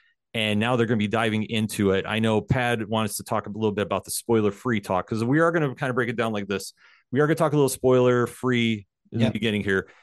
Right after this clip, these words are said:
Speaker 1: And like we do on the O D P H, we will timestamp this on the notes. So if you need to duck out for whatever reason,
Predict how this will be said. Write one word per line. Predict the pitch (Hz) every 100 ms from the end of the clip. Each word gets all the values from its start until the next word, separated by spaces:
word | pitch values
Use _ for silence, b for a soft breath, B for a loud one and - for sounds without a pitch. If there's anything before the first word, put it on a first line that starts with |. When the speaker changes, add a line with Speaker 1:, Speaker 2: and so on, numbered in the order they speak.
| b -
Speaker 1:
And | 120
like | 123 123
we | 123
do | 135
on | 127
the | 120
O | 117
D | 113
P | 117
H, | 107 104 -
we |
will | 107 110
timestamp | - 127 123 - 113 110
this | 110 101 -
on | 117 117
the | 110
notes. | 107 101 98 -
So | - 101
if | 95
you | 110 113
need | 120
to | 104
duck | 104 110 117
out | 110
for | - 95
whatever | 98 110 117 135
reason, | 135 123 98 92 92